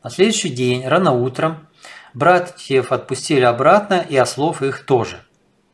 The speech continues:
На следующий день, рано утром, а, и только они вышли из города, Иосиф сказал своему слуге: Отправляйся вслед за этими людьми, останови их, останови их и скажи:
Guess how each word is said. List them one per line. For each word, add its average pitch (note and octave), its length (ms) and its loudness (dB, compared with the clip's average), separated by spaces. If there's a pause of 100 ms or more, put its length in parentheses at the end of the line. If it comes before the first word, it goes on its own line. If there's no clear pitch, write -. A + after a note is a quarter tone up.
(600)
На B2 80 -6
следующий A3 360 0
день, D3+ 320 0
рано F3 280 2
утром, C#3 560 -2 (680)
а, - 300 -4 (220)
и D#3+ 80 -2
только F3+ 420 6
они C#3+ 160 0
вышли C#3 300 0
из A#2 140 0
города, C#3+ 640 2 (520)
Иосиф F3+ 420 2
сказал F3 440 2
своему B2+ 360 -2
слуге: A#2+ 520 -4
Отправляйся F3+ 640 2
вслед D#3+ 260 -4
за C3 120 0
этими C#3+ 280 -2
людьми, D3+ 580 -2 (480)
останови D#3+ 540 2
их, G#3 160 -4
останови D3 800 -4
их - 120 -6
и F3+ 40 -2
скажи: D3+ 560 -2